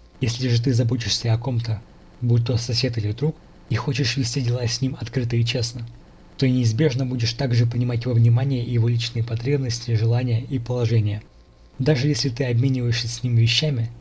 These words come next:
то постараешься представить это в виде подарка. Чтобы объяснить, что я имею в виду, вернёмся к учебникам по экономике и к проблеме двойного совпадения потребностей.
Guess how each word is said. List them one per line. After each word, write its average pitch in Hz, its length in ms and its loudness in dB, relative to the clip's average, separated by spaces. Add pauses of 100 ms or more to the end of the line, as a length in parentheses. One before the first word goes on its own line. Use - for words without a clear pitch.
(380)
то 131 80 -4
постараешься 120 580 0
представить 135 480 -2
это 127 260 -6 (140)
в 117 60 -4
виде 120 240 2
подарка. 113 480 -2 (640)
Чтобы 131 420 0
объяснить, 135 760 2
что - 240 -2
я 117 220 4
имею 117 300 6
в - 40 -6
виду, 143 220 2 (540)
вернёмся 131 440 2
к - 100 -10
учебникам 131 500 0
по 127 120 -4
экономике 117 600 0 (400)
и 135 80 0
к 117 80 -8
проблеме 139 460 4
двойного 120 400 4
совпадения 113 580 0
потребностей. 113 720 -2